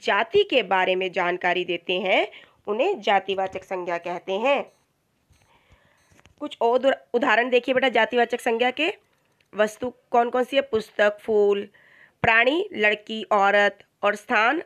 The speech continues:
राज्य, देश, घर। अब नंबर थ्री आते हैं भाववाचक संज्ञा पे। बच्चे शरारत कर रहे हैं,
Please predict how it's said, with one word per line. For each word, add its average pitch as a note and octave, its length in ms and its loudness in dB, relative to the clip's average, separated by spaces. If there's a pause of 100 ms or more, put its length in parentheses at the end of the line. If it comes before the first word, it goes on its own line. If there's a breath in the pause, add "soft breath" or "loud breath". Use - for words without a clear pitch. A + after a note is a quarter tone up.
राज्य, G3 520 0
देश, G3+ 540 0
घर। G3+ 360 2 (1200)
अब A3+ 280 -2 (100)
नंबर A3+ 300 -2
थ्री C4 260 -8 (100)
आते G#3+ 280 0
हैं C#4 200 0
भाववाचक G3+ 500 0
संज्ञा F3+ 340 -4
पे। E3+ 220 -14 (500 soft breath)
बच्चे A#3+ 340 -2
शरारत G3 580 2
कर F3+ 140 2
रहे G3+ 220 0
हैं, A3+ 360 -2